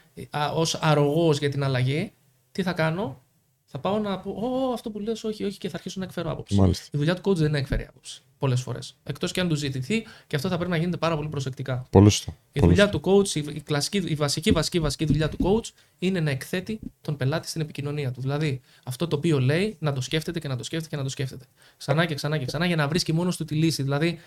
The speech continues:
Speaker 1: να υπάρχει ένα εσωτερικό feedback.
Speaker 2: Απ'
Speaker 1: Αυτό
Speaker 2: την άλλη, συμβουλευτική, που είναι και δικό μας κομμάτι,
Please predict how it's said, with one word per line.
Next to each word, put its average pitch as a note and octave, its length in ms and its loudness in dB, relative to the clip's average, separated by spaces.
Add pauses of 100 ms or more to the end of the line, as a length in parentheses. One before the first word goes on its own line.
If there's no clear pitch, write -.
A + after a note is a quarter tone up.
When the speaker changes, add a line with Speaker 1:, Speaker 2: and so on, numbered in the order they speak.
(140)
Speaker 1:
να D3 80 0
υπάρχει E3+ 280 2
ένα F#3+ 80 2
εσωτερικό D#3 580 0
feedback. C#3+ 320 -2 (960)
Speaker 2:
Απ' A2+ 100 10
Speaker 1:
Αυτό G#2+ 140 10
Speaker 2:
την A2+ 100 12
άλλη, B2 160 12
συμβουλευτική, G#2+ 920 12
που G#2 280 12
είναι A2 160 12
και G2+ 120 12
δικό G2 200 12
μας G2+ 140 12
κομμάτι, F2+ 500 12